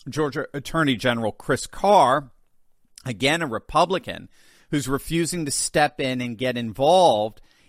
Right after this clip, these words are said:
in the motion that was filed to remove the case from state court to federal court, even though <laughs> Georgia state law requires the attorney general to be involved in any state criminal case that could be removed to federal court. So we talked about this on Friday's live stream.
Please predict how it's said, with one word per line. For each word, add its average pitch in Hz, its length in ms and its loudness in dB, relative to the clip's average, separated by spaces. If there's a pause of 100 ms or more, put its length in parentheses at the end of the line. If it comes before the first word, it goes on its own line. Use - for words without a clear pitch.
(100)
in 131 120 -4
the 127 60 0
motion 156 520 0
that 139 120 -8
was 131 120 -14
filed 139 380 0
to 135 100 -16
remove 139 440 -4
the 143 80 -12
case 127 320 -6
from 117 140 -10
state 170 400 -6
court 135 260 -8
to - 100 -16
federal 202 440 0
court, - 340 -18 (320)
even 240 400 0
though 240 240 0
<laughs> 151 220 -10
Georgia 254 320 0
state - 380 -2
law 202 440 4 (300)
requires 202 1000 2 (140)
the 180 140 2
attorney 202 340 0
general 214 360 0
to 160 80 -2
be 202 160 -4
involved 196 420 2
in 180 140 -2 (100)
any 226 340 -2
state 196 420 -4
criminal 170 320 -6
case 208 420 -6
that 151 160 -6
could 139 120 -10
be 147 100 -6
removed 147 440 -2
to 127 60 -16
federal 110 320 -6
court. 233 420 4 (300)
So - 140 -8
we 147 120 -4
talked 156 300 -2
about 127 300 -2
this 127 200 -8
on 110 140 -8
Friday's 120 480 -2
live 151 340 2
stream. - 320 -14